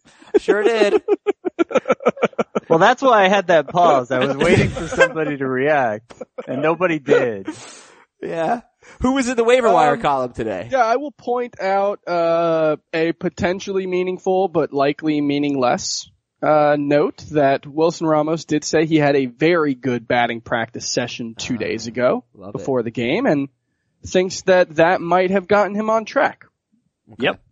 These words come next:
Speaker 3: It's, it's out there now. I said it.
Speaker 2: Corey Spangenberg is triple eligible and has homered in, what, four,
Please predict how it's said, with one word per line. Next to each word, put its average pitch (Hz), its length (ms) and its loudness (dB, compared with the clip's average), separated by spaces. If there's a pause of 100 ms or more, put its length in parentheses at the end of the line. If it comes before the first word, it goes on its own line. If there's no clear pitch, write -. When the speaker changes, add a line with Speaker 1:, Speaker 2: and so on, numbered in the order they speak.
(140)
Speaker 3:
It's, - 400 -6
it's 151 220 -2
out 135 260 0
there - 280 -16
now. 82 220 -12
I 101 140 -8
said - 340 -8
it. - 80 -18 (500)
Speaker 2:
Corey 165 260 0
Spangenberg 107 1040 -2
is 92 140 -10
triple 98 400 -4
eligible 101 760 -2 (280)
and 101 240 -6
has 104 200 -8
homered 110 560 -2 (1120)
in, 101 1800 -4 (520)
what, - 200 -10 (440)
four, 135 260 0